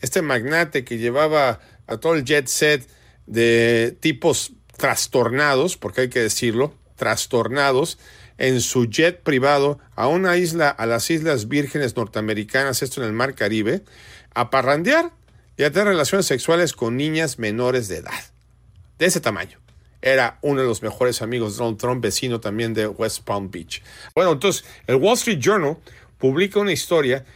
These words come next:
en la cual, para su cumpleaños número cincuenta, Donald Trump, entre varios amigos de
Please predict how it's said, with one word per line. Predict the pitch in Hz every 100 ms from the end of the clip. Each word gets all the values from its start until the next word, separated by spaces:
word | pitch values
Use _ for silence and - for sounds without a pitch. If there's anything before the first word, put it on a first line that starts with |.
| _
en | - 120
la | 123
cual, | 160 170 160 - _ -
para | 120
su | 113 127
cumpleaños | 135 185 226
número | 214
cincuenta, | - 147 123 165 135 120 143 - _ _ -
Donald | 147 185 160
Trump, | 165 175
entre | 151 117 120
varios | 110 123 165 170 156 135 - - _ _
amigos | - 117 147 156 147 113
de | 113